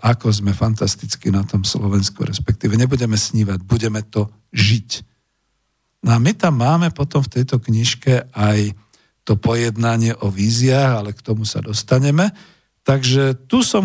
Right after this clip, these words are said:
chcel a zároveň som odpovedal na hypotetickú otázku, ktorú teraz v tejto chvíli nikto nepoložil. Ako presvedčiť obyčajného občana?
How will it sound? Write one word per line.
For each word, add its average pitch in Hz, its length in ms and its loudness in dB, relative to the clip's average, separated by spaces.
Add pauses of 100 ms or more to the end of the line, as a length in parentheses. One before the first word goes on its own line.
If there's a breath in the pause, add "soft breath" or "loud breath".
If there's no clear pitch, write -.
chcel 185 400 0
a 143 240 0
zároveň 156 420 0
som 143 220 0
odpovedal 147 560 0
na 131 160 -2
hypotetickú 143 720 -2
otázku, 135 480 0
ktorú 123 240 0
teraz 131 360 0
v - 120 -2
tejto 143 160 -2
chvíli 123 260 -4
nikto 123 300 0
nepoložil. 120 680 0 (460 loud breath)
Ako 180 400 2
presvedčiť 135 800 -2
obyčajného 117 720 0
občana? 104 480 -2